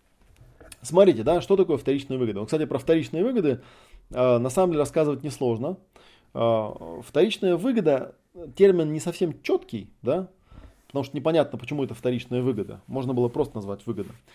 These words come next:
Смысл этого термина заключается в следующем. А, вторичная выгода — это когда у человека есть какое-то, м, какая-то проблема,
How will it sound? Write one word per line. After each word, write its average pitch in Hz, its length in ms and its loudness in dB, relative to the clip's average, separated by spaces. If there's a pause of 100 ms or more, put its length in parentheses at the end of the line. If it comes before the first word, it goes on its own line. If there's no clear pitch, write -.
(160)
Смысл 202 400 2
этого 170 160 4
термина 220 300 4
заключается 143 520 0
в 123 60 -10
следующем. 113 520 -4 (720)
А, 110 560 -2
вторичная 175 440 0
выгода — 185 400 2
это 139 260 -6
когда 143 480 0
у 131 120 -10
человека 120 400 0
есть 120 320 0
какое-то, 113 760 -2 (160)
м, 101 560 -10 (1400)
какая-то 123 280 0
проблема, 127 560 0